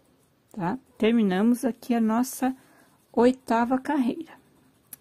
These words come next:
e vamos para a nossa nona carreira. Então, nona carreira, vou aumentar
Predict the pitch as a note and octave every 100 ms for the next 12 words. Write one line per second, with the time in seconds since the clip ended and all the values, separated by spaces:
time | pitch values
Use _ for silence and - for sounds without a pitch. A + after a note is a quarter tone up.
0 | - G#3+ G3+ F#3+ G#3+ A#3+ - - - -
1 | _ _ _ _ - G#3+ G3+ F#3+ G3+ -
2 | - - A3+ G3 G3 G#3+ B3 B3+ C4 -
3 | C#4 B3+ D#4 - - - _ - A3+ G3+
4 | - - F#3 F3 E3+ E3 - G3 E3 E3+
5 | E3 F3 A3+ C4+ - - - _ - G3+
6 | F3 G3+ G#3+ A#3+ A#3 A3+ B3+ C4 - G3+
7 | G3 G#3 C4+